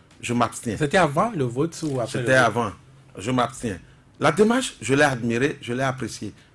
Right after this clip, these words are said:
Speaker 1: Le plus important, nous sommes là pour travailler pour le développement de la ville. Si par le passé, on a été extirpé ou on a été omis, ce n'est pas un problème. Nous, on a voulu apporter notre contribution.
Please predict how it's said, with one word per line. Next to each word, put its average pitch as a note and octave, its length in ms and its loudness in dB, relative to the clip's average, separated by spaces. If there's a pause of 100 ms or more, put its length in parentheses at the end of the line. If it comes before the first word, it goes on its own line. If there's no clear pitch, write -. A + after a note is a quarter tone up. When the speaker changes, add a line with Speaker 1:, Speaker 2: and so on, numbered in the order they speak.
Speaker 1:
Le C#3 140 -2
plus G#3+ 240 -2
important, C#3 480 -4 (200)
nous A#2 100 -8
sommes F3 220 -2
là D#3 160 -4
pour - 120 -12
travailler A#2+ 340 -10
pour C3 160 -10
le A#2 100 -4
développement G#2 440 -10
de G#2 80 -10
la G2 120 -10
ville. F2+ 200 -16 (680)
Si - 300 -2
par G#3+ 180 4
le D3 140 4
passé, D#3 440 -2 (440)
on E3 120 4
a D#3 80 6
été D3+ 200 2
extirpé C#3 680 -2 (120)
ou D#3 160 -2
on C#3+ 80 0
a C3 100 4
été C3 640 -2
omis, C3+ 400 0 (240)
ce - 100 -12
n'est - 60 -16
pas G#3 80 -4
un A#3 100 2
problème. F3+ 460 0 (920)
Nous, C3+ 160 4
on A#3+ 220 6
a F#3+ 60 6
voulu D3+ 200 2
apporter E3 380 2
notre B2+ 200 0
contribution. G2+ 600 -10